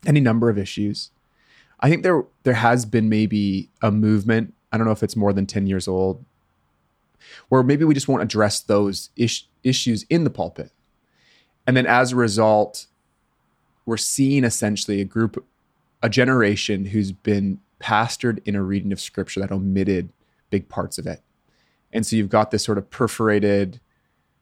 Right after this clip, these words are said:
sort of deformed Christian worldview, and an inability to actually, I'm not just talking about responding to the questions from those far from God, although that's deeply important,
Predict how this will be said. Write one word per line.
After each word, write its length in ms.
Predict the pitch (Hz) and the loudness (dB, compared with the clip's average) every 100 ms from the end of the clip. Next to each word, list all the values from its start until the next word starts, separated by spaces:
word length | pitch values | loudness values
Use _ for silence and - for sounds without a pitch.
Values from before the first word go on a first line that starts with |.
| _ _ _ _ _ _ _ _ - _ | _ _ _ _ _ _ _ _ -20 _
sort 280 | - - 113 | -8 0 0
of 100 | 104 | 0
deformed 880 | 101 - - 101 107 104 101 95 92 _ _ | -4 -6 -2 0 2 0 -2 -4 -8 _ _
Christian 420 | - 113 - 101 | -8 -8 -4 -4
worldview, 800 | 95 113 135 127 104 101 95 87 - _ _ _ _ _ _ _ _ - | 0 2 2 0 -2 -4 -4 -8 -14 _ _ _ _ _ _ _ _ -2
and 160 | 120 113 | 0 2
an 140 | 113 - | 0 2
inability 920 | 135 120 90 113 123 131 107 101 95 | 2 2 0 0 2 2 0 -2 -4
to 300 | - - - | -8 -14 -8
actually, 800 | 104 104 - 107 101 98 95 85 _ _ _ _ _ _ | -8 -6 -10 -8 -8 -8 -10 -14 _ _ _ _ _ _
I'm 80 | 120 | -6
not 120 | 165 | -4
just 120 | 185 | -4
talking 220 | 143 123 113 | -2 -2 -2
about 80 | |
responding 540 | 101 - - 104 107 101 | -6 -8 -6 -6 -4 -6
to 100 | - | -10
the 200 | 95 92 _ _ | -12 -12 _ _
questions 420 | - 107 - 98 | -6 -6 -6 -12
from 420 | - 101 92 90 - _ _ _ _ _ _ _ | -14 -14 -12 -14 -18 _ _ _ _ _ _ _
those 260 | 113 107 98 | -6 -6 -2
far 240 | - 113 | 2 2
from 180 | 123 104 | 0 -4
God, 180 | 98 98 | -2 -2
although 180 | 98 | -2
that's 200 | 101 104 | -2 -2
deeply 360 | - 107 101 104 | -4 -6 -6 -6
important, 520 | 92 - 131 120 95 | -8 -2 -2 -2 -6